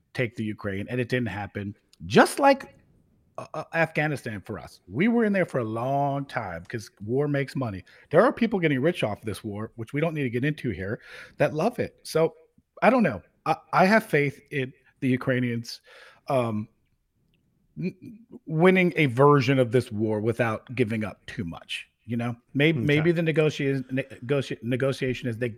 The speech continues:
Speaker 1: they give up something. Um, but I don't see how they could agree to giving up everything that's attached to water.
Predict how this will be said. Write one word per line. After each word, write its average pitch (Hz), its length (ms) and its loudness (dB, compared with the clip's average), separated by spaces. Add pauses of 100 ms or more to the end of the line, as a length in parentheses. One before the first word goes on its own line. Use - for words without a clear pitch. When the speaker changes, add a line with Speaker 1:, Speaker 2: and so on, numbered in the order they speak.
(340)
Speaker 1:
they 120 100 0
give 127 160 2
up 135 160 0
something. 143 580 -2 (280)
Um, 113 320 -2 (480)
but 220 100 6
I 240 80 8
don't 311 160 2
see - 160 -6
how 254 240 -4
they 240 140 0
could 220 340 -6
agree 208 320 -4
to 233 60 -2
giving 190 380 0
up 196 200 0 (260)
everything 196 600 6
that's 190 180 2
attached 175 400 0
to 190 80 2
water. 131 500 0